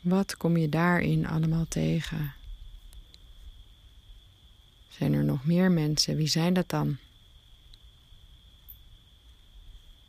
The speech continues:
Zijn er dieren? Vissen? Gaat het van diep naar ondiep? Of van ondiep naar diep?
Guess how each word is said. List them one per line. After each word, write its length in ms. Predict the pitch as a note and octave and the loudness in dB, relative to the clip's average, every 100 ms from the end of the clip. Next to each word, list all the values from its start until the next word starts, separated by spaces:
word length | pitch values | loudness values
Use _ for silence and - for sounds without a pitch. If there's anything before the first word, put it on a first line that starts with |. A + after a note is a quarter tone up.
| - - - - - - - - - - - - - - - - - - - | -20 -20 -20 -20 -20 -18 -14 -14 -16 -20 -20 -16 -14 -14 -16 -16 -14 -14 -12
Zijn 300 | - D3+ D3 | -4 0 0
er 120 | D3+ | 0
dieren? 540 | E3+ F#3 G3 D#3+ C#3+ - - - - - - - - - - - - - - - - - - - - - - - - - | 2 4 4 0 -4 -8 -12 -20 -20 -20 -20 -20 -20 -14 -8 -8 -8 -10 -12 -14 -20 -20 -20 -20 -20 -20 -20 -20 -20 -12
Vissen? 480 | - F3 - F#3 D#3+ - - - - - - - - - - - - - | 0 2 2 0 -6 -12 -20 -20 -20 -20 -20 -20 -20 -20 -20 -20 -20 -20
Gaat 320 | - C#3+ - | -6 -4 -4
het 140 | D#3+ | -8
van 220 | - C#3+ C#3+ | -2 0 2
diep 280 | C#3+ - | -2 -2
naar 140 | D#3+ D#3 | -2 0
ondiep? 640 | E3 E3+ E3 E3 - - - - - - - - - - - - - | 2 2 2 0 -4 -12 -18 -20 -20 -20 -20 -20 -18 -20 -20 -20 -10
Of 160 | F3+ D#3 | -8 -4
van 240 | F3 D#3+ | -2 -2
ondiep 420 | - E3 D#3 - | 0 0 0 -4
naar 160 | D#3 D#3+ | -2 -2
diep? 320 | D#3 - - | -2 -8 -12